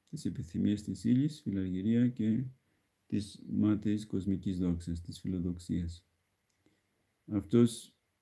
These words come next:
που φεύγει όλες τις κοσμικές επιθυμίες, λέει ο Άγιος Μάξιμος, «πάσης κοσμικής λύπης, ανώτερον εαυτόν καθίστησε». Γίνεται ανώτερος από κάθε κακή λύπη, κοσμική λύπη.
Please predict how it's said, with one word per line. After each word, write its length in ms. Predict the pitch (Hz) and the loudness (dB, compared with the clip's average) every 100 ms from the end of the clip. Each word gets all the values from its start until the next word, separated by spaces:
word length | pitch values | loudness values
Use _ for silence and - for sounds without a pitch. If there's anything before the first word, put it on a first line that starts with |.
| _ _ | _ _
που 120 | - 95 | -6 0
φεύγει 560 | 120 117 107 104 101 127 | 4 4 4 0 0 2
όλες 380 | 120 139 113 104 | 6 6 4 0
τις 140 | 90 | -6
κοσμικές 500 | - 92 92 104 104 | -2 -2 0 -2 -2
επιθυμίες, 920 | - 95 90 95 113 170 175 - - _ _ _ _ _ _ _ _ | -4 -4 -2 4 4 4 0 -6 -20 _ _ _ _ _ _ _ _
λέει 280 | 107 107 101 | 2 4 4
ο 260 | 98 - | 4 2
Άγιος 260 | 104 98 92 | 2 2 2
Μάξιμος, 640 | 107 127 - 131 131 131 - | 2 2 2 4 4 0 0
«πάσης 480 | 113 113 113 120 - | 2 2 2 -2 0
κοσμικής 600 | 101 92 95 107 101 98 | -4 0 0 0 -2 0
λύπης, 580 | 101 101 113 117 - _ _ _ _ _ | -2 0 -2 -2 -10 _ _ _ _ _
ανώτερον 800 | 104 98 104 110 - 110 110 101 | 0 4 6 4 2 2 2 2
εαυτόν 400 | 90 87 - 101 | 0 -2 -2 -2
καθίστησε». 760 | 95 85 90 85 - - - - _ _ _ _ _ _ - | -2 -4 -6 -8 -16 -16 -16 -16 _ _ _ _ _ _ -2
Γίνεται 340 | 104 104 - 98 | 2 2 2 2
ανώτερος 520 | 101 123 127 123 113 | 4 4 4 2 0
από 240 | 101 98 | -4 -4
κάθε 560 | 87 98 101 107 110 117 127 - | 0 0 2 0 0 -2 -6 -6
κακή 340 | 101 87 101 | -6 -2 -2
λύπη, 380 | 92 90 87 90 | 0 -2 -4 -6
κοσμική 500 | 90 87 92 87 90 | -4 -4 -4 -4 -2
λύπη. 340 | 87 85 - | -2 -4 -8